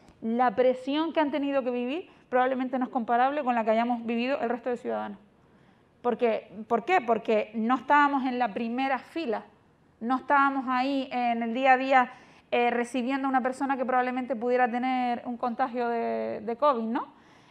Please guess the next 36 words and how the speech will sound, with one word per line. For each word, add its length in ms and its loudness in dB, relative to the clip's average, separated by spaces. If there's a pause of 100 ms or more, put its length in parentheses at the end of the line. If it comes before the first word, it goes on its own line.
Entonces, 500 0 (280)
es 140 -4
súper 240 0
complicado. 680 0 (200)
Incluso 380 -2
han 60 -2
si-, 200 -8
han 160 2
recibido 580 0 (400)
muchísima 720 0
más 80 0
presión 400 -4
que 80 0
la 140 6
podi-, 400 0
que 80 -6
la 120 2
que 60 0
ha 60 2
podido 240 0
recibir 320 -6
también 220 -4
la 80 2
parte 220 -2
social, 300 -8 (480)
que 80 -2
también 260 -4
hemos 160 0
estado. 380 -6 (220)
Pero 160 2
aún 180 0
así, 300 -8
ellas 280 0
ne-, 520 -8
creo 220 -2
que 520 -4